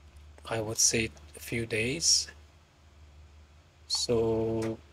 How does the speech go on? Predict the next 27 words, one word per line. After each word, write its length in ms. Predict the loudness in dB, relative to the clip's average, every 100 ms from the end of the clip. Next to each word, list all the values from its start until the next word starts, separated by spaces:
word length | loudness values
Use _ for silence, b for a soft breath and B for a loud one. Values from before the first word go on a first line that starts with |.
| -20 -20 -18 -6
what 220 | -4 -4
we 140 | -6
can 320 | -4 0 0 0
do 320 | 0 0 -2
is 500 | -2 0 2 2 0 -8 -20 -20 -20 -20 -20 -20 -20 -20 -20 -6
just 300 | 0 0 0
check 340 | 0 0 0
the 80 | 2
volume, 760 | 2 4 2 2 2 2 0 -6 -4
or 140 | -2
if 200 | -2 -4
you 80 | 0
wanna 220 | 2 2
get 260 | 2 2 0
rid 140 | 0
of 240 | -2 -4 -8
the 60 |
one 260 | -2 -2 0
that 140 | 0
is 220 | -2 -4 -4
non, 280 | -4 -4
non-U 460 | -6 -6 -6 -6 -4
S, 320 | -2 -2 -2
you 60 | -4
can 240 | -6 -6
choose 360 | -4 -4 0 -2
here 380 | 0 -2 -4